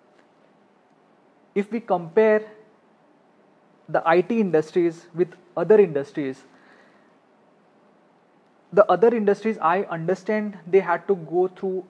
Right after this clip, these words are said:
a complete shutdown or a partial shutdown. However, I T industry still survived and has gone strong in whatever possible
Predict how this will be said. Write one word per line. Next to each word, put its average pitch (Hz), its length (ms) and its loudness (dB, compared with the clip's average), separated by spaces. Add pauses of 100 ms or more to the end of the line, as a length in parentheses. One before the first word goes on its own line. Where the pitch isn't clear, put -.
a 170 260 -2 (300)
complete 208 680 0 (200)
shutdown 185 640 0
or 180 180 0
a 208 60 0 (120)
partial 147 320 -2
shutdown. 123 420 -8 (460)
However, 202 480 2 (380)
I 156 160 0
T 214 160 -4
industry 190 340 -4
still 220 500 -8 (220)
survived 160 480 2 (380)
and 185 380 -8 (200)
has 170 140 -2
gone 165 380 -6
strong 170 380 -4 (640)
in 202 160 -4
whatever 175 360 0
possible 160 520 -2